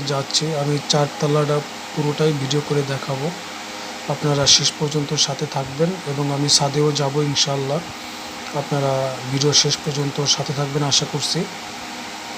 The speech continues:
আমি আবারও বলছি, যাদের বাজেট নিয়ে কোনো সমস্যা নাই,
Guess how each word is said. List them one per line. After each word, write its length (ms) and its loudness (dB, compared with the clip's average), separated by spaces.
আমি 140 6
আবারও 380 8
বলছি, 220 4
যাদের 320 4
বাজেট 360 4
নিয়ে 200 4
কোনো 140 2
সমস্যা 380 4
নাই, 240 2